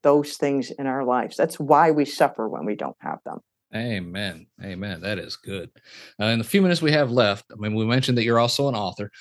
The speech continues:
Speaker 2: Tell us about Emerging Wings, a true story of lies, pain, and love that heals. Give us a brief synopsis of that book.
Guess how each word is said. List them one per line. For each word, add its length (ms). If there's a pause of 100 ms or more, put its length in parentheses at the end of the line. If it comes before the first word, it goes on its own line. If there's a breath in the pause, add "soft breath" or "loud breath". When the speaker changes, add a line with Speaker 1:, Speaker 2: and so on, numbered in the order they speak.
(160 soft breath)
Speaker 2:
Tell 160
us 140
about 400
Emerging 640
Wings, 480
a 40
true 220
story 400
of 80
lies, 400
pain, 420
and 140
love 260
that 120
heals. 340
Give 140
us 100
a 60
brief 320
synopsis 580
of 80
that 160
book. 240